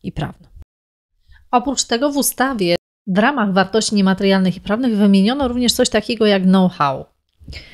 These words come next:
E, i to know-how nie ma jako tako definicji w ustawie o rachunkowości, a w ustawach podatkowych znajdziemy, że know-how jest rozumiane jako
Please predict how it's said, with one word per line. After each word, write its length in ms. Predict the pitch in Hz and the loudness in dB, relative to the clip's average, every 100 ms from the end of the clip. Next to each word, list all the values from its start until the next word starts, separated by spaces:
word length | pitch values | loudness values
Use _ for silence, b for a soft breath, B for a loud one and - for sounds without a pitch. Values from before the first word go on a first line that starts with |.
| B - | B -2
E, 240 | 180 180 | 0 0
i 320 | - 226 226 - | -4 -8 -8 -8
to 100 | 208 | -4
know-how 800 | 196 254 320 262 269 285 277 - _ _ _ _ _ _ _ _ _ - - | -2 0 -2 0 0 2 -2 -10 _ _ _ _ _ _ _ _ _ -20 -4
nie 280 | 226 226 285 | 0 0 0
ma 140 | 330 226 | 2 4
jako 300 | 214 - 220 | 2 0 0
tako 540 | 233 233 226 214 202 | 0 2 2 2 2
definicji 520 | 208 202 208 262 285 196 | -2 0 0 0 0 -2
w 60 | |
ustawie 320 | 185 220 208 | 0 0 2
o 40 | 185 | 2
rachunkowości, 720 | 180 190 185 196 277 - - | 2 0 0 0 0 2 0
a 200 | - 190 | 2 0
w 100 | - | -2
ustawach 400 | - 226 220 - | -2 0 0 -2
podatkowych 580 | 202 190 - 269 262 202 | 0 0 0 0 0 2
znajdziemy, 500 | 208 196 240 269 208 | 0 2 0 0 0
że 100 | 202 | 2
know-how 460 | 220 220 247 247 | 0 0 2 4
jest 180 | 220 208 | 2 2
rozumiane 520 | 208 208 208 240 233 | 0 0 0 0 2
jako 360 | 208 202 208 | 0 2 0